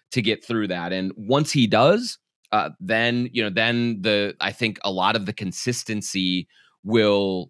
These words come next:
be restored in his game. And, um, and it just might take a little bit longer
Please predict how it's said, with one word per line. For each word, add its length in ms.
be 180
restored 440
in 100
his 200
game. 360
And, 300
um, 500
and 240
it 120
just 220
might 160
take 180
a 40
little 140
bit 120
longer 580